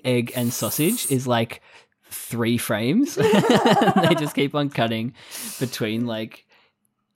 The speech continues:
a few frames. It, it works. It's good, like, shortcut.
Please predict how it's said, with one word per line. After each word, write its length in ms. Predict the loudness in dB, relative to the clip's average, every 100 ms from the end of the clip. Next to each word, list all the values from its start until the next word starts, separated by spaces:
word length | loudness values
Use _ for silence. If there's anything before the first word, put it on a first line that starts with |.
| -8
a 120 | -6
few 280 | 0 2 2
frames. 640 | -2 -6 -2 -4 -4 -18 _ _ _ _ _
It, 140 | -4 -2
it 200 | -2 0
works. 500 | 2 2 0 -6 -16
It's 160 | -18 -14
good, 420 | -2 -2 -2 -6
like, 380 | -8 -8 -10 -20 _ _ _ _ _ _ -12
shortcut. 560 | -6 -6 -6 -8 -12